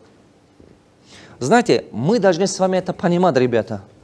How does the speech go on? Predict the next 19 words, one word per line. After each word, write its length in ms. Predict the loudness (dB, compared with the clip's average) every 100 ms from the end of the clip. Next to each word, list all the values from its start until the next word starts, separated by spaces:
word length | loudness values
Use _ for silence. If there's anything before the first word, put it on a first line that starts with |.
| -20 -20 -20 _ -18 -18 -16 -20 -18
Научитесь, 800 | -6 0 2 2 0 -4 -4 -8
пожалуйста, 640 | -2 0 6 6 6 2 2
вот 200 | 4 4
это 180 | 4
два 320 | 2 4 4 6
раз-, 340 | 4 4 0
разницу 600 | 0 4 4 4 -2 -2
понять. 440 | -2 0 2 2 0 -8 -20 -20 -8
Ребята, 480 | 0 4 6 6 4
пока 360 | 4 -2 2 2
это 180 | 4
не 100 | 0
поймем, 380 | 2 0 2 0
команду 420 | -2 -4 -2 -2
создать 400 | -2 -2 -2 -4
тяжело 340 | -4 -4 -2 -2
будет. 300 | -2 -6 -8 -14 _ _ _ -20 -20 -20 _ _ -20 _ -8
Команду 380 | -2 0 0 0
создать 320 | 0 0